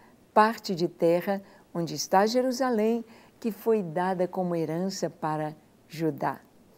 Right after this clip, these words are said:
E Caleb era da tribo de Judá. As, as tribos, os lugares, as heranças foram dadas por sorte. Então,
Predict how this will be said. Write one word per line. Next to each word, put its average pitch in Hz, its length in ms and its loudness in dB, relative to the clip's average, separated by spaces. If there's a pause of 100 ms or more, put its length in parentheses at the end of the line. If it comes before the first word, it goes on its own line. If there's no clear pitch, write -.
(400)
E 233 100 4
Caleb 190 640 4
era 175 180 4
da 160 140 0
tribo 170 340 -2
de 170 160 0
Judá. 202 500 4 (800)
As, - 540 0 (880)
as - 280 -2
tribos, 269 840 4 (200)
os 190 200 4
lugares, 190 840 2
as 175 200 2
heranças 196 640 2 (300)
foram 214 320 2
dadas 185 380 -2
por - 260 -10
sorte. - 720 -6 (640)
Então, 196 580 2